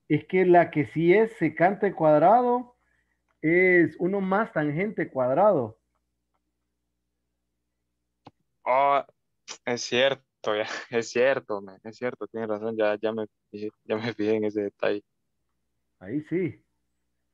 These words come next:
Speaker 2: No me percaté que seno cuadrado entre coseno cuadrado es tangente cuadrado.
Speaker 1: Ajá, ahí sí.
Speaker 2: Cierto.
Speaker 1: ¿De qué?
Speaker 2: Dele.
Speaker 1: Dele, no, tranquilo.
Speaker 2: Gracias.
Speaker 1: Dele, dele.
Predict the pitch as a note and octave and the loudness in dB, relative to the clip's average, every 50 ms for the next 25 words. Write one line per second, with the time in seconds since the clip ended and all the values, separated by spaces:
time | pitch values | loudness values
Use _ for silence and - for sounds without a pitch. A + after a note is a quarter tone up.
0 | _ _ - A#2 A#2+ B2+ B2+ A#2+ C3+ A#2+ A#2+ - - A2+ A2 - - B2+ C3 B2 | _ _ -4 -2 0 0 0 0 0 -2 0 0 -2 -4 -2 -2 -2 -2 -2 -2
1 | - - G#2+ G#2 - - A#2+ B2 B2+ B2 A#2 - A2+ A2+ A2 A2 B2 C3 C3+ C3 | -2 -2 -2 -2 -2 -2 -4 -2 -2 -4 -4 -2 0 0 2 2 2 2 2 0
2 | A#2+ A2+ A2+ - - _ _ - G#2+ G2+ G#2 G2+ A2 A2+ A#2+ A#2 - - G#2 A2 | -2 -4 -6 -10 -14 _ _ -12 -10 -10 -8 -8 -8 -6 -6 -6 -2 0 0 2
3 | A2 A#2+ B2 A#2+ A2+ - A2 G#2+ - A#2 - - - - - G#2 G#2 G#2+ A2+ A#2+ | 2 2 0 0 -2 -8 -12 -12 -12 -12 -14 -14 -12 -6 -4 -2 0 0 0 0
4 | A2+ G#2 - _ - A2+ A2 G2+ G2 G2 B2 D#3 F3 E3 E3+ _ _ _ - B2+ | -2 -4 -8 _ -18 -16 -16 -14 -12 -10 -10 -10 -10 -12 -14 _ _ _ -18 -14
5 | A2 A#2 B2 A2+ D3 E3 D#3+ B2 - _ _ _ _ _ _ - - A#2 - - | -12 -12 -10 -8 -8 -8 -8 -8 -12 _ _ _ _ _ _ -8 -6 -6 -6 -8
6 | _ - - _ _ _ _ _ _ _ _ _ - - - E3+ F3 E3+ A#2+ A2 | _ -20 -20 _ _ _ _ _ _ _ _ _ -18 -12 -8 -8 -6 -6 -8 -10
7 | - _ _ _ _ _ _ _ _ _ _ _ _ _ _ _ _ _ _ _ | -14 _ _ _ _ _ _ _ _ _ _ _ _ _ _ _ _ _ _ _
8 | _ _ _ _ - A2 G#2+ G2+ _ _ _ _ _ _ - - - C#3+ C3 - | _ _ _ _ -8 -8 -8 -8 _ _ _ _ _ _ -16 -14 -12 -12 -12 -14
9 | _ _ _ _ _ - B2 B2+ A2+ G2+ G2 B2 C3+ A2+ A#2 A#2 A#2 A2+ G#2 F#2 | _ _ _ _ _ -10 -8 -8 -8 -8 -10 -12 -12 -8 -4 -2 -2 -2 -2 -6
10 | - _ _ _ _ _ A#2 A#2+ A#2 A2+ A#2+ B2 A2+ F#2+ _ | -12 _ _ _ _ _ -10 -8 -6 -4 -4 -4 -6 -8 _